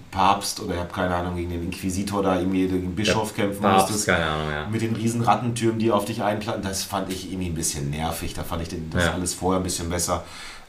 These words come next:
Speaker 1: Aber das, was man im Trailer sehen konnte, sah ehrlich gesagt ziemlich schick aus. Ich bin nicht sonderlich frankophil, deswegen, wenn ich immer Hugo und Amitié höre, dann, das turnt mich
Speaker 2: <laughs>
Speaker 1: erstmal Hugo, das turnt mich ein kleines bisschen ab. Aber nee, alles cool. Sonst, äh
Speaker 2: Nee, die Grafik sah super aus. Die Grafik sa-, fand ich im ersten Teil schon super.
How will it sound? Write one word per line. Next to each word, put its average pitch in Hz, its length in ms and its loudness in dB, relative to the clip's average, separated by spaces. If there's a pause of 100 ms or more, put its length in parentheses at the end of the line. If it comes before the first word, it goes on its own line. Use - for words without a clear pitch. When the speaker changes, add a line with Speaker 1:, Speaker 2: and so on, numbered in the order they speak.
Speaker 1:
Aber 110 200 6
das, - 260 2
was 123 140 4
man 113 80 4
im 104 100 2
Trailer 101 340 2
sehen 85 280 0
konnte, 123 240 2
sah 104 200 4
ehrlich 90 220 0
gesagt 98 240 -2
ziemlich 95 240 0
schick - 180 -2
aus. - 360 -6 (720)
Ich - 140 -2
bin 127 100 6
nicht 127 100 4
sonderlich 117 320 4
frankophil, 120 500 4
deswegen, 120 360 4
wenn 113 100 0
ich 104 100 -4
immer 113 220 -2
Hugo 131 640 4 (160)
und 120 180 -6
Amitié 123 680 0
höre, 123 240 4
dann, 123 280 2
das 113 120 0 (140)
turnt - 260 10
mich - 160 6
Speaker 2:
<laughs> - 20 0
Speaker 1:
erstmal 151 280 2
Hugo, 135 580 4 (420)
das - 300 -4
turnt 165 260 6
mich 180 140 6
ein 160 80 0
kleines 160 360 6
bisschen 123 280 0
ab. 110 220 0 (300)
Aber 117 200 8
nee, 104 160 -2
alles 123 300 0
cool. 80 140 -8 (160)
Sonst, 101 300 -6
äh - 120 -2
Speaker 2:
Nee, 151 120 10
die 123 80 10
Grafik 131 280 8
sah 139 100 4
super 127 200 6
aus. 92 140 8
Die 95 60 6
Grafik 120 240 6
sa-, 123 140 2
fand 117 180 4
ich 117 60 0
im 98 100 -2
ersten 131 320 2
Teil 135 180 8
schon 131 220 0
super. 127 300 0